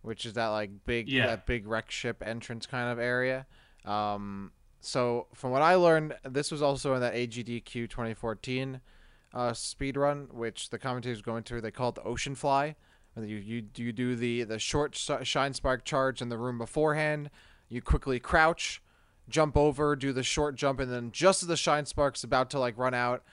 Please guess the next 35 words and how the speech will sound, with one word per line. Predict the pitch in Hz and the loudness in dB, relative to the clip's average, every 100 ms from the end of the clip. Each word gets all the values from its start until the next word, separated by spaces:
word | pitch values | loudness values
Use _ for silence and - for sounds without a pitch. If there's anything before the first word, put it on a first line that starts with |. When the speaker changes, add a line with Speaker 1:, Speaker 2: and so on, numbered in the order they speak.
| - - | -20 -10
Speaker 1:
you | 123 | -4
shoot | 120 - 175 | -2 2 2
a | |
missile | 147 151 - 151 | 4 2 4 2
across, | 135 - 135 131 - | 2 2 2 2 -2
you | 117 | -10
jump | 104 147 139 | -2 0 2
over, | 139 139 139 139 | 2 2 2 0
and | 123 | 0
then | 120 | -2
you, | 120 | 0
like, | 123 123 | 0 -2
fly | - - 156 156 139 127 - - - - | -6 4 8 8 8 4 -4 -18 -20 -6
through, | 160 156 | 0 4
like, | 139 131 - | 4 4 0
two | - 202 190 | 4 6 6
huge | - - 190 202 196 143 | 4 2 2 4 2 2
rooms. | 147 160 123 95 95 - - - _ | 4 4 2 -2 -10 -14 -18 -20 _
I | 123 | -2
don't | 143 | 0
know | 160 | 0
if | |
you | 151 143 | 0 -2
saw, | - 143 139 | 4 6 8
like, | 127 117 | 6 2
the | 117 | -4
video | 127 131 120 | 0 2 2
on | 113 | 2
how | 120 | -2
to | 113 | -4
do | 120 | -4
the | 113 110 | -2 -2
Ocean | 110 - 107 | -2 -4 -10
Fly, | 98 98 90 95 - _ _ _ | -8 -6 -6 -10 -16 _ _ _
but | 101 117 104 101 | -2 0 0 -2